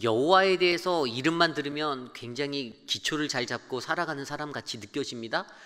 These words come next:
그런데 살아가는 동안에 그리스도인의 모습으로 세워진 그의 모습, 인생의 모습은 그리스도인 같지 않은, 전혀 그리스도인 예수의 향기가 흐르지 않는 그러한 인생이 바로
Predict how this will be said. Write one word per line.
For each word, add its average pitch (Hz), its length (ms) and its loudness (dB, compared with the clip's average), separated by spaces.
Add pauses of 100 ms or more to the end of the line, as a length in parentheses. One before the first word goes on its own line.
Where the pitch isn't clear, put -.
(200)
그런데 120 520 -2 (160)
살아가는 165 640 -2
동안에 135 540 -2 (320)
그리스도인의 170 640 0
모습으로 143 360 -2
세워진 175 460 0
그의 135 220 2
모습, 117 380 -2 (340)
인생의 131 400 -2
모습은 113 540 -6 (280)
그리스도인 131 580 -4
같지 120 300 -8
않은, 101 480 -8
전혀 147 640 -2
그리스도인 131 640 -4
예수의 139 400 -4
향기가 147 340 -6
흐르지 175 360 -6
않는 113 360 -6 (560)
그러한 123 300 -4
인생이 120 520 -6
바로 110 360 -4